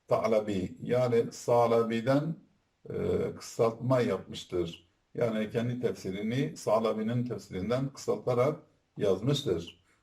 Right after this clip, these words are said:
وَلَكِنَّهُ, lakin o, yani Bagavi, sâne tefsirahu, kendi tefsirini muhafaza etmiştir. Anil ahadithi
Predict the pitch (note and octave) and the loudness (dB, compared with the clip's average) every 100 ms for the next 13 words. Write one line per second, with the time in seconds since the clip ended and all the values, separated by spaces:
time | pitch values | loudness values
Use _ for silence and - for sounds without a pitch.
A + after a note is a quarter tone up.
0 | - B2 D3 D3 F#3 F#3 D3 B2 B2+ D#3 | 0 4 4 4 2 2 4 4 4 2
1 | D#3 A#2+ A#2+ - D3+ B2+ A2 B2+ C#3 A2 | 2 -2 -2 -2 2 6 6 6 2 0
2 | A2+ A2+ G#2+ G2+ G2+ G2+ G2+ G2+ A#2+ D3 | 2 4 2 0 2 2 4 4 4 2
3 | D3+ E3 - _ _ _ _ - - D3+ | 0 -4 -8 _ _ _ _ -8 6 10
4 | D#3 D3 C#3 C#3 C3+ - D#3+ D3+ B2+ B2 | 10 8 4 2 -2 2 4 6 6 6
5 | C3+ D#3 D#3 D#3 - _ - A#2+ A#2+ B2 | 6 6 4 2 -4 _ -8 -2 0 2
6 | C3 C#3+ - - A2+ - A#2 A2 A#2 C3 | 4 4 2 0 -2 -2 -2 -2 0 0
7 | C3 C3+ A2+ A2 A2 A2 A2 A2 B2+ - | 0 0 -4 -4 -2 2 2 2 0 -2
8 | - G2 G#2 - A#2+ C3+ C#3+ - _ _ | -6 -8 -8 0 4 4 2 -2 _ _
9 | _ _ A#2 B2+ C3 - - B2+ C3 C3+ | _ _ -2 0 0 0 0 4 6 6
10 | B2 B2 C3 B2+ C3 B2+ B2+ | 4 -2 -2 -2 -2 -4 -6